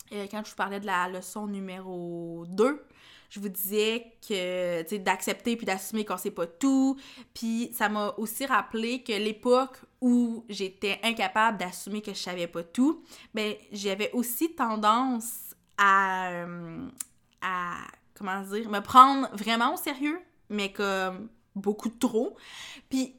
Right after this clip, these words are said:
pas, pas de façon prétentieuse, mais c'est, c'est juste que je me disais qu'en business, surtout que, bon, j'ai commencé, j'a-, j'étais début vingtaine, une jeune femme en business,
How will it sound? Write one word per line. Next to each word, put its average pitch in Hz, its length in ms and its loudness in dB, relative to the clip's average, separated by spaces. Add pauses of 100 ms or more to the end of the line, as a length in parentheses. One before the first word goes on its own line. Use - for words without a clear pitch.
(120)
pas, 320 300 2 (180)
pas 359 180 -2
de - 60 -2
façon 269 300 0
prétentieuse, 240 800 0
mais 226 100 -2
c'est, 226 140 -6
c'est 226 200 -4
juste 285 200 -4
que 277 80 -4
je 226 80 -4
me 196 100 -4
disais 208 460 -2
qu'en 196 160 0
business, 240 840 -4 (300)
surtout 339 360 -2
que, 262 200 0
bon, 233 180 0
j'ai 226 140 -6
commencé, 220 500 -4
j'a-, 196 420 -2
j'étais 196 220 -4
début 226 380 0
vingtaine, 247 680 -2 (260)
une 214 200 -2
jeune 247 260 0
femme 240 540 2
en 269 160 4
business, 226 600 -2